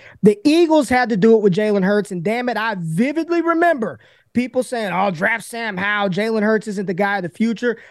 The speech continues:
They invested in him. They protected him. They got him weapons, and he led him to a Super Bowl. I think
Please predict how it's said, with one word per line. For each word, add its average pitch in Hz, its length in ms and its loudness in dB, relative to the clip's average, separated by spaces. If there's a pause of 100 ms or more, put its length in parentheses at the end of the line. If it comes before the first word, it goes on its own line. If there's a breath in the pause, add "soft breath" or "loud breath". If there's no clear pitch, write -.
(160 loud breath)
They 233 160 2
invested 240 580 -2
in 294 160 0
him. 294 160 -2 (220 soft breath)
They 202 120 -2
protected 262 540 -6
him. 277 200 0 (160 soft breath)
They 185 120 -2
got 214 280 0
him 262 100 -2
weapons, 233 460 0 (140)
and 202 100 -2
he 202 80 0
led 202 180 0
him 202 120 -2
to 196 120 -4
a 175 40 -2
Super 196 300 -6
Bowl. 156 300 -4 (240 loud breath)
I 247 200 -4
think 285 280 0